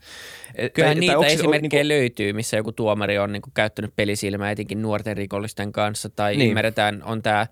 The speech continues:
Speaker 2: tää niinku, ä, ä, lieventävät vaikutukset, asiat, jotka on kuitenkin loppupeleissä. Tietenkin on varmaan jotain niinku ihan tekstejä ja asioita, miten niitä käsitellään, mut on myös varmasti pelisilmää osittain.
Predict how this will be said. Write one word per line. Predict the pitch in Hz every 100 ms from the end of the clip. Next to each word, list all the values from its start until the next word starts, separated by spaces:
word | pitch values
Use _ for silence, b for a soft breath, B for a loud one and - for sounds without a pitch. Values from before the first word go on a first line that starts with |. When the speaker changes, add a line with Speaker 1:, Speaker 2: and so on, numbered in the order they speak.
| b b b b
Speaker 2:
tää | 113 104
niinku, | 104 101 104
ä, | 101 98 98 104 - b b b b b - 101
ä, | 104
lieventävät | 120 110 110 107 107
vaikutukset, | 104 104 104 104 104 127 -
asiat, | 90 110 107 101 -
jotka | - 98
on | 101
kuitenkin | 107 107 107
loppupeleissä. | 117 135 - 107 107 98 110 - 95 -
Tietenkin | 120 120 95
on | 98
varmaan | 98 104 95 95
jotain | 104 92 87 90 -
niinku | 92 92 95
ihan | 101 110
tekstejä | 107 - - 92 92
ja | 92
asioita, | 107 92 104
miten | 95 87
niitä | 92 92
käsitellään, | - 127 131 101 95 95
mut | 104
on | 110
myös | 113 110 104 107
varmasti | 107 98 - -
pelisilmää | - 101 101 87 90 98
osittain. | 98 110 98 - - 80